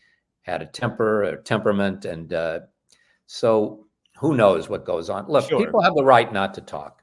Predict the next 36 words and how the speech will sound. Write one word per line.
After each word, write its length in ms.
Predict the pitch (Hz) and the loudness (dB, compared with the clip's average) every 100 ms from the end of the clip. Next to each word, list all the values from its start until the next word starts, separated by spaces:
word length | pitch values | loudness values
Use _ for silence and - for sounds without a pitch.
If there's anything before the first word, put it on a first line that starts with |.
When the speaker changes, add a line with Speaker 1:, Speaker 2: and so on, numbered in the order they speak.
| _ | _
Speaker 2:
Oh, 120 | 220 196 | 0 2
yeah. 240 | 185 85 - _ _ | 2 -2 -10 _ _
Speaker 1:
I 120 | 127 | 2
really, 480 | 131 147 143 127 127 | 4 4 2 0 -2
I, 300 | 123 120 117 | -2 0 2
I 20 | 120 | 4
don't 160 | 123 | 2
wanna, 440 | 117 113 101 98 - _ _ _ _ _ _ _ | 0 0 -2 -4 -14 _ _ _ _ _ _ _
you 160 | 123 | -2
know, 160 | 104 90 | 0 0
say 200 | - 113 | -2 -4
anything 280 | 101 101 90 | -4 -8 -6
bad 240 | 98 95 | -4 -4
about 260 | 95 98 92 | -4 -4 -4
her 60 | 98 | -6
because 320 | 92 196 120 | -8 -6 0
Speaker 2:
No. 60 | |
Speaker 1:
I, 80 | 107 - _ - | 0 -2 _ -6
and 120 | 113 | 0
I 80 | 113 | 2
think 140 | 127 | 2
I 60 | 113 | 0
said 280 | - 117 92 | 0 -4 -2
nice 340 | 101 107 104 | -4 -4 -8
things 460 | - 101 98 98 - _ _ _ _ - | -10 -8 -8 -10 -18 _ _ _ _ -10
in 120 | 101 | -8
the 60 | |
book 240 | 101 147 - | -4 -4 -4
about 240 | 82 80 | -10 -8
her. 100 | 85 | -4
I 80 | 98 | -6
just 220 | 101 - | -6 -8
Speaker 2:
You 80 | 143 | -4
Speaker 1:
think 100 | 254 | -2
Speaker 2:
did. 120 | |
Speaker 1:
she, 60 | - | -4